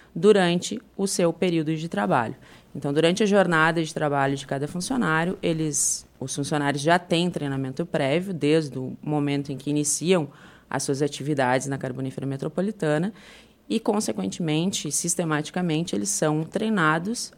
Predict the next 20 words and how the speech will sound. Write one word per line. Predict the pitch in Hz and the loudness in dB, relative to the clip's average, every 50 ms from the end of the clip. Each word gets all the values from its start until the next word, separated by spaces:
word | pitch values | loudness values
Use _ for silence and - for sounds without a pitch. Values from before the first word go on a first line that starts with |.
| - | -6
avaliados, | - 156 147 156 156 147 147 143 139 135 143 156 156 170 185 185 - - - - - - _ _ | -4 -2 -2 0 0 0 0 2 2 4 2 2 0 -2 -6 -8 -8 -10 -14 -20 -20 -20 _ _
fiscalizados | - 139 139 - - 151 156 170 160 170 160 170 180 180 | -8 -6 -4 -2 -2 -2 0 0 2 2 2 4 4 4
e | 220 | 2
orientados | 208 196 196 214 233 240 - 202 160 151 160 165 185 208 - - - - | 2 4 4 2 2 2 4 4 4 4 4 0 -2 -6 -8 -8 -8 -6
a | - - | -6 -4
seguirem | 185 - - 220 165 156 151 156 156 160 175 190 196 - - - - - _ - | -4 -4 -6 -6 -4 -2 -2 0 0 0 -2 -4 -6 -10 -16 -20 -20 -16 _ -4
as, | 143 151 143 - - - - - - - - _ _ _ _ _ | -2 -2 0 0 -2 -2 -2 -4 -6 -8 -10 _ _ _ _ _
todas | - 156 147 160 160 139 | -2 -2 0 0 0 0
as | 139 135 131 | 0 -2 0
regras, | 151 151 135 135 151 165 170 156 139 135 131 123 127 | 0 0 2 2 4 2 2 2 0 0 0 -2 -4
os | 131 - | -8 -10
treinamentos | - - 135 131 131 131 127 131 131 139 156 160 156 139 | -8 -6 -4 -4 -2 -2 -2 -2 -2 -2 -4 -4 -4 -2
e | 143 | -2
as | 143 143 139 | -2 -2 -2
instruções | 139 143 143 - - - 170 - - 156 143 147 160 156 | -4 -8 -8 -10 -8 -6 -6 -4 -2 -2 0 0 -2 -2
de | 165 | -4
trabalho | 160 - 170 160 135 131 127 127 135 147 156 156 - - - - _ | -4 -2 -2 0 2 4 4 2 2 0 -4 -8 -14 -20 -20 -20 _
relacionadas | _ - 170 170 165 170 - - 170 160 147 139 135 139 139 156 170 175 - - - - - - _ _ _ | _ 2 2 2 2 0 -2 -2 -2 0 2 2 2 2 0 0 -2 -2 -4 -6 -8 -14 -20 -20 _ _ _
à | 139 139 139 139 139 143 143 - - - | 0 0 2 2 2 0 -2 -4 -8 -8
segurança. | - - - 175 170 170 190 170 127 117 131 - - - | -6 -2 0 0 0 0 -2 -2 -4 -4 -6 -8 -10 -12